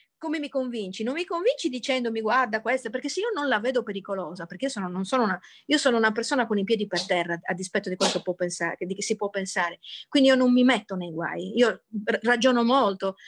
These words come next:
io faccio il chirurgo, io vado sempre, faccio questo, cosa mi può succedere dopo?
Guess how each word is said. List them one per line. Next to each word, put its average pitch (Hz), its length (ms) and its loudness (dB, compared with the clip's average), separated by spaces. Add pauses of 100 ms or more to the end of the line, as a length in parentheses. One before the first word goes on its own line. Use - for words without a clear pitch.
(100)
io 285 140 4
faccio 262 240 0
il 214 80 -4
chirurgo, 202 420 -4
io 240 260 2
vado 214 260 0
sempre, 220 400 -4
faccio 285 260 0
questo, 220 320 2
cosa 320 220 0
mi 294 120 -2
può 254 120 2
succedere 208 580 -4
dopo? 185 400 -2